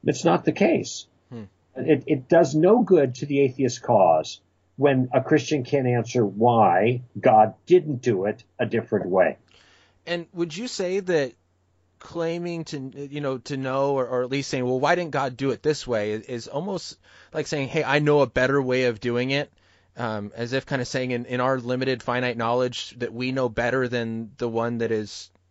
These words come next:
Speaker 2: unlimited in his knowledge?
Speaker 1: Well, he might be saying, uh, "We know," uh, he said, Well, um, uh, we know a better way than what your story says, and so therefore this is why your story may not be true.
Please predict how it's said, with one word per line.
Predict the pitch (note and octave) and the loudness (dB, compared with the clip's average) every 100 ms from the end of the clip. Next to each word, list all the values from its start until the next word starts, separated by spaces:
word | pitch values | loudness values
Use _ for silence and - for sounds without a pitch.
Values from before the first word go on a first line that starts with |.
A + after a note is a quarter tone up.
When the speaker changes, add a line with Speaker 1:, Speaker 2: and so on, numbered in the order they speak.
| _ | _
Speaker 2:
unlimited | B2 C3 C#3 C#3+ C#3+ | -6 -2 0 0 0
in | C#3+ C#3+ | 0 -2
his | C3+ | -4
knowledge? | C3+ A#2+ B2+ D3 D#3 - _ - | -2 -4 -2 -4 -4 -12 _ -16
Speaker 1:
Well, | E3+ D3+ | -12 -4
he | F3+ | 0
might | G3 F#3+ | 2 2
be | F#3+ E3+ | 2 -4
saying, | - D#3 D3 C3+ A#2+ | 2 2 2 0 4
uh, | B2+ B2+ B2 A#2+ | 8 8 6 2
"We | A#2 B2+ F3 | -6 0 0
know," | E3+ C#3+ C#3 B2+ A2+ | 2 2 4 2 0
uh, | C3 | 0
he | B2+ C#3+ | 0 0
said, | B2 C#3 A2 | -2 -2 2
Well, | C3 A#2+ A#2+ | 2 2 0
um, | C3 A#2+ A2+ G#2+ _ _ _ _ _ C3+ B2+ | 2 4 4 0 _ _ _ _ _ -12 -2
uh, | D3 - C3 - - | 0 0 -6 -10 0
we | C#3 G#3 | 4 6
know | G3 D3+ | 6 8
a | C3 | 6
better | A#2 F#3+ E3 | 6 6 6
way | B2 B2 | 4 2
than | A#2+ B2 | 2 2
what | B2 C#3 A#2+ | 4 2 4
your | B2+ | 0
story | A2+ - D3+ A2+ G2 | 0 0 0 2 0
says, | - D3+ A#2 G#2 G#2+ | 0 4 6 6 4
and | A2 G2+ | -2 -2
so | - A2+ | 2 2
therefore | A#2 C3 - B2+ A2 | 4 2 2 2 2
this | B2 B2 | 0 -2
is | A2 | 0
why | A#2 A2+ | 2 4
your | A2+ | 2
story | A2+ - A#2 G#2 | 0 0 2 2
may | G#2 A2 | 2 2
not | F#2+ F#2+ | 2 0
be | F#2 | -4
true. | - - D3 F#2 | -2 4 6 6